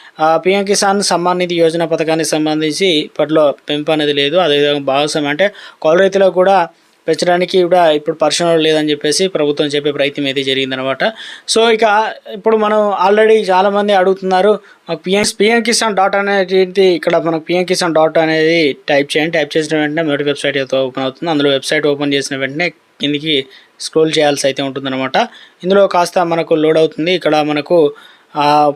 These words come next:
పూర్తి స్థాయిలో అంటే Now Your Status అనే దానిపైన మనం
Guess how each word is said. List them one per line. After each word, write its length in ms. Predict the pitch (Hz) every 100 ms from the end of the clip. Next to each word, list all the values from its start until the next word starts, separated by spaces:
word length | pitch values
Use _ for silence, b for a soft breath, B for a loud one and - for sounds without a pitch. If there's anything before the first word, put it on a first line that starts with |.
| -
పూర్తి 220 | 190 214
స్థాయిలో 460 | 196 185 180 151 127 -
అంటే 320 | 165 208 220 226 b _ -
Now 140 | 156 180
Your 240 | 208 202
Status 480 | 185 185 170 185 170
అనే 160 | 170
దానిపైన 380 | 160 156 151 156
మనం 340 | 151 151 233